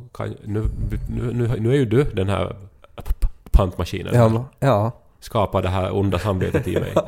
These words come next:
Speaker 2: <laughs> Ja.
Speaker 1: Nå, men alltså, till saken hör... Och, eh, det är jobbigt att prata om sånt här egentligen.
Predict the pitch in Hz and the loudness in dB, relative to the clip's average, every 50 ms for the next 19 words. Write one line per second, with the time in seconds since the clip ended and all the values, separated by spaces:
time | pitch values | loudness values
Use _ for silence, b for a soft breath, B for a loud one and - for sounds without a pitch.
0 | - - - - - - - - - 196 175 156 147 120 139 - - - 127 139 | -4 -18 -20 -20 -20 -20 -18 -12 -6 -2 -2 0 0 -2 -4 -6 -8 -4 -4 -2
1 | 143 165 165 160 156 - - 165 165 - 170 165 143 123 - 170 160 160 135 - | -2 0 -2 -2 -2 -2 -2 -4 -2 -2 -2 -2 -2 -2 -4 -4 -4 -4 -4 -4
2 | - - 165 170 175 - 185 151 170 165 147 120 - 120 123 - - 117 - 123 | 0 0 0 0 0 -2 -2 -2 0 0 0 0 -2 -4 -4 -4 -4 -4 -2 -2
3 | - - 143 143 - - - - - - - - 107 113 127 B 110 104 B B | 0 0 0 0 -2 -8 -14 -12 -12 -10 -8 -6 -6 -6 -6 B -12 -18 B B
4 | B B B B B B B 120 147 165 180 180 196 202 170 190 185 185 170 - | B B B B B B B 2 4 6 6 6 6 6 6 4 2 2 0 0
5 | 175 170 156 151 - 151 143 139 131 - 123 110 - 120 98 92 87 98 - - | 2 2 2 2 2 2 0 0 0 -4 -6 -4 -4 -4 -4 -4 -6 -8 -4 -2
6 | 117 110 107 98 - 101 80 - - | -2 -2 -2 -2 -4 -6 -6 -6 -10